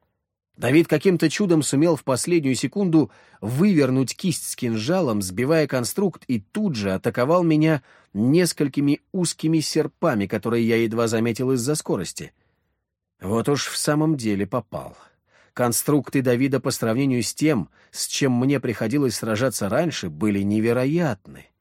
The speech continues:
Это принципиально иной уровень. Скорее объёмная фигура, чем просто сжатая плоскость. И это выражалось во всём, не только в дисках или в мече противника. Да что там?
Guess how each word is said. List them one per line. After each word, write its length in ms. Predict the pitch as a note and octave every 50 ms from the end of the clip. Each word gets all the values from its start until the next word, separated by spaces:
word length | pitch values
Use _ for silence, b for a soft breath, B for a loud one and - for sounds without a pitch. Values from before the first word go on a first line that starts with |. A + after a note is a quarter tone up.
| b b b b b
Это 260 | b G2 G2 - A#2+ G#2+
принципиально 840 | - B2+ B2+ A2+ - - A#2+ G2+ B2+ A#2+ A#2 A2+ A2 A2+ A#2 A#2+
иной 320 | A#2+ A#2+ A#2+ B2 B2 B2+ -
уровень. 560 | - E3+ E3 B2+ G2+ E2 F2 E2 D2+ C#2 C2+ - _ _ _ _ _ _ _ -
Скорее 440 | - - - B2+ A#2+ B2 B2+ A#2+ -
объёмная 680 | - A#2 A2+ G#2 A#2 A#2+ C#3 C#3+ C3+ C3+ C#3 C#3+ C#3
фигура, 500 | C3 - - F#3+ F3+ F#3+ G3 E3 C#3 B2
чем 220 | - - C3+ A#2 G#2
просто 340 | - C#3 A#2+ - - B2+
сжатая 480 | A2+ G#2 G2+ F#2 C#3+ C#3 A2 - A#2+ A#2
плоскость. 560 | - E3 C#3+ - - - - - - - - _ _ _ _ _ _ _ _ _ _ _ _
И 80 | - G2
это 260 | A#2+ C#3 C#3+ - C3
выражалось 540 | A#2+ B2 B2 B2 B2+ E3+ F3+ D#3 B2+ - -
во 160 | G2+ A#2+ A#2
всём, 560 | G#2+ - - - - G#3+ A#3 F#3 G#2 E2 E2+
не 140 | F2 F#2+ -
только 420 | - - F3+ G3+ G3+ F3 - E3+
в 160 | D3 A#2+ A2 A2+
дисках 500 | C3+ F3 F3+ B2 - - A#2+ G2+ - - -
или 220 | B2+ B2 A#2+ A2+
в 100 | G2 F2
мече 340 | A#2 C#3+ C#3 - - C3 G2
противника. 680 | - F#2 G#2+ G#2+ - G2+ - E2+ E2 D2+ - - - - _ _ _ _ _ _ _ _ _ _ _ _
Да 220 | - - B2+ D3 D3
что 300 | - - - G#3+ A3+ A3+
там? 300 | - E3+ A2 D#2 -